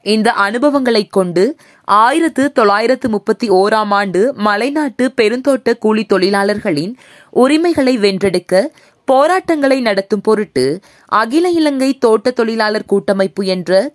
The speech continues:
தொழிற்சங்கத்தை தோற்றுவித்தார். இதன் பெயர் பின்னர் இலங்கை இந்திய தொழிலாளர் கூட்டமைப்பு என்று மாற்றியமைக்கப்பட்டது. அவரது இந்த தொழிற்சங்க முயற்சியில் அவரது துணைவியார் மீனாட்சி அம்மாள், வி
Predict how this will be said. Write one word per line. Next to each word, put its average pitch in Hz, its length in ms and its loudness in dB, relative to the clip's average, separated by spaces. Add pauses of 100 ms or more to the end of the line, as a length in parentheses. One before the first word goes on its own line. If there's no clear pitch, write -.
(100)
தொழிற்சங்கத்தை 226 640 0
தோற்றுவித்தார். 143 720 -2 (600)
இதன் 220 360 -2
பெயர் 208 360 0 (340)
பின்னர் 277 400 0
இலங்கை 294 560 0
இந்திய 247 360 0
தொழிலாளர் 233 580 0
கூட்டமைப்பு 208 560 -2
என்று 180 360 0
மாற்றியமைக்கப்பட்டது. 202 1120 -4 (320)
அவரது 302 640 2
இந்த 220 320 -2
தொழிற்சங்க 277 480 0
முயற்சியில் 185 680 -2 (240)
அவரது 247 560 0
துணைவியார் 233 720 0
மீனாட்சி 269 720 -2
அம்மாள், 170 540 -4 (160)
வி 269 240 2